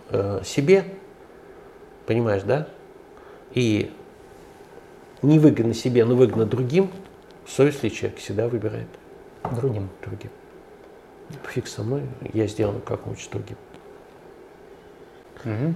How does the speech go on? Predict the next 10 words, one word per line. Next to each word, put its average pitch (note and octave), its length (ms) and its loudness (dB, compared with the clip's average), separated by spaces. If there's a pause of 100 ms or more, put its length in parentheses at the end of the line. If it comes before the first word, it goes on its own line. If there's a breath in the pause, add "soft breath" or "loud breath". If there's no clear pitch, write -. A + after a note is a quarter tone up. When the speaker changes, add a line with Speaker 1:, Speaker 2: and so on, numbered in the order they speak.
Speaker 1:
Я B2 180 6
хочу C3 280 0
обратить A#2+ 420 0
внимание, D3 420 0 (440 loud breath)
что - 240 0
две A#2+ 240 4
мировые A2+ 460 4
войны, A#2 320 4
которые G2+ 400 0
прошли, G#2 440 -4